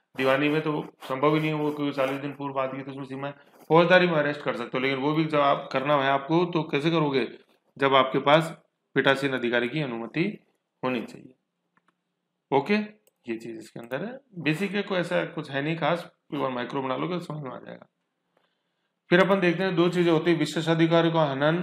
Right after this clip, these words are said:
breach of privilege and संसद की अवमानना। विशेषाधिकार हनन तो जैसे अपन ने बेनीवाल का मामला अपन ने जैसे देखा था कि धक्का मुक्की की गई उनके साथ, ठीक है,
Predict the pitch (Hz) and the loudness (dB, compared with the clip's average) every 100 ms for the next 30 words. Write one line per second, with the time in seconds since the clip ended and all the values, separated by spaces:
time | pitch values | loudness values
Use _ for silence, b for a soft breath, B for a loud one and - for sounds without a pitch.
0 | 208 175 135 151 165 160 143 143 156 156 | -6 -4 0 2 0 0 -2 0 2 0
1 | 151 139 131 143 139 123 110 110 107 110 | -2 -6 -4 -4 -2 -2 -2 -6 -8 -10
2 | 120 127 147 160 160 160 151 147 151 147 | -6 -6 -2 0 0 2 2 0 -2 0
3 | 147 147 147 139 135 131 135 135 135 131 | 2 2 -2 -4 -2 -2 0 -2 -2 -4
4 | 131 135 131 131 131 127 127 127 127 131 | -2 0 0 -2 -6 -8 -6 -6 -6 -6
5 | 127 131 _ _ _ _ _ _ - _ | -8 -12 _ _ _ _ _ _ -20 _
6 | _ _ - 135 123 139 131 131 123 131 | _ _ -8 -4 -2 -2 -4 -6 -10 -8
7 | 123 131 135 170 131 131 127 127 - 135 | -4 -4 -6 -10 -10 -8 -4 -4 -4 -10
8 | 139 156 | -8 -10